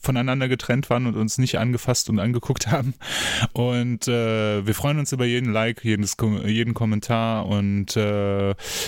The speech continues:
gerne könnt ihr uns Vorschläge schicken, was ihr noch gerne hier im Podcast hören würdet. Ähm, vielleicht habt ihr ja bessere Ideen als wir. Ich bedanke mich, äh,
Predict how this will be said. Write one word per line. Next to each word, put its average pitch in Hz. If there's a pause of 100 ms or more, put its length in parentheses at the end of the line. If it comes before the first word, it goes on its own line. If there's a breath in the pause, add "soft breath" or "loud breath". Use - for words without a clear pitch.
(100 loud breath)
gerne 117
könnt 113
ihr 117
uns 110
Vorschläge 110
schicken, 101
was 95
ihr 110
noch 107
gerne 98
hier 98
im 98
Podcast -
hören 113
würdet. 92 (100)
Ähm, 95
vielleicht 104
habt 113
ihr 104
ja 104
bessere 101
Ideen 95
als 95
wir. 95 (640 loud breath)
Ich 123
bedanke 143
mich, 147
äh, 117